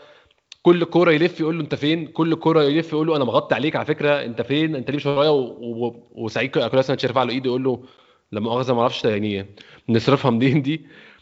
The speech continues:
بس لحد دقيقه خمسة وعشرين، آه، ارسنال اول كوره بتلعبت كورنر،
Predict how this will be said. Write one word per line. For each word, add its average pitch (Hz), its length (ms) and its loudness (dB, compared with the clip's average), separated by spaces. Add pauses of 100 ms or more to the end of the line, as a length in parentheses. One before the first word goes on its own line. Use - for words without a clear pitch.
(140)
بس 143 180 0
لحد 190 220 2
دقيقه 208 140 2
خمسة 208 300 2
وعشرين، 185 600 -2
آه، 135 680 2
ارسنال 165 320 0
اول 151 240 0
كوره 160 340 4
بتلعبت 123 480 -2
كورنر، 175 540 -2